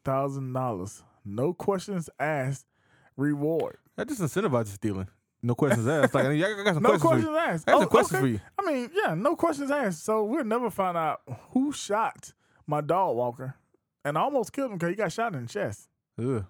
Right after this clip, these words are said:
Speaker 2: God, da-, almost, God. How much are these dogs worth?
Speaker 1: Oh, French poodles are worth money.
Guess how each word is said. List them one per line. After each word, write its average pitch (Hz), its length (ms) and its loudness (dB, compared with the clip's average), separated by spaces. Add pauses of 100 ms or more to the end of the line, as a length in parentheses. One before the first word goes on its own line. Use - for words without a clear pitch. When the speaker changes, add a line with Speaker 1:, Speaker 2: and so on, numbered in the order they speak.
(300)
Speaker 2:
God, 403 180 0
da-, 277 140 0
almost, 247 420 -2
God. 143 320 -4 (840)
How 359 100 -4
much 453 140 -4
are 277 40 2
these 277 80 2
dogs 190 280 4
worth? 196 380 0 (880)
Speaker 1:
Oh, 139 160 2
French 160 320 -4
poodles 131 320 -4
are 104 60 -4
worth 107 220 -4
money. 110 300 -8